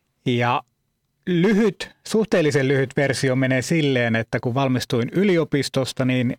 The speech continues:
seitsemän vuoden ajan etsin joko osattavaa yritystä tai yritysideaa.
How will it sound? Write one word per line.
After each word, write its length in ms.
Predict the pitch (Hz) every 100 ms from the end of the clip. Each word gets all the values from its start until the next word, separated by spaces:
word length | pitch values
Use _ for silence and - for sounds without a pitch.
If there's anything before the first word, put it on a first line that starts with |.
| _
seitsemän 500 | - 131 - 131 113
vuoden 280 | 120 117 127
ajan 220 | 139 127
etsin 280 | 127 - 123
joko 260 | 120 127 156
osattavaa 540 | 156 143 - 113 120
yritystä 560 | 170 180 156 131 - 113
tai 240 | 117 117 - - - _
yritysideaa. 1400 | 160 143 131 123 - - 151 151 131 117 107 113 117 -